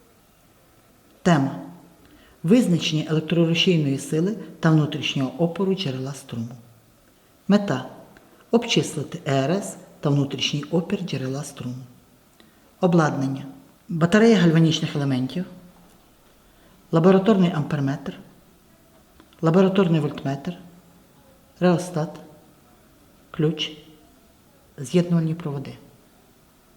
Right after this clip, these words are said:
Перед початком виконання роботи пригадайте правила безпечної поведінки в кабінеті фізики та, е, ознайомтесь із теоретичними відомостями до роботи.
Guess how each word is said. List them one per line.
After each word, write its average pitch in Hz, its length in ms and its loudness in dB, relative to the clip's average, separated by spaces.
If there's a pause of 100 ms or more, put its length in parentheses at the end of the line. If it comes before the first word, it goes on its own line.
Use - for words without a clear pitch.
(840)
Перед 170 120 -4
початком 196 420 2
виконання 185 460 2
роботи 143 380 -2 (240)
пригадайте 185 460 4
правила 151 340 2
безпечної 151 520 -4
поведінки 139 480 -4
в - 40 -14
кабінеті 131 420 -8
фізики 180 400 -6 (840)
та, 135 500 -2
е, 143 140 -6
ознайомтесь 151 680 -2
із 175 100 -8
теоретичними 135 680 -6
відомостями 160 540 -6
до 139 140 -10
роботи. - 360 -14